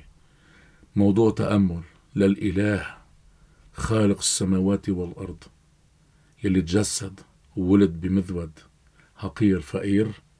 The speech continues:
وانصلب على الصليب من خشب،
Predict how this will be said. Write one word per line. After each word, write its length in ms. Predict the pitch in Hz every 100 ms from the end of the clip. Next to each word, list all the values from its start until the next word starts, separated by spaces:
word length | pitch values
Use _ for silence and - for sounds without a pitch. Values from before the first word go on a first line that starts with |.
| _ _ _ _ _ _ _ _ _
وانصلب 500 | 107 101 - 120 104
على 180 | 92 98
الصليب 500 | 98 - 98 104 92
من 140 | 95 95
خشب، 360 | 98 - 90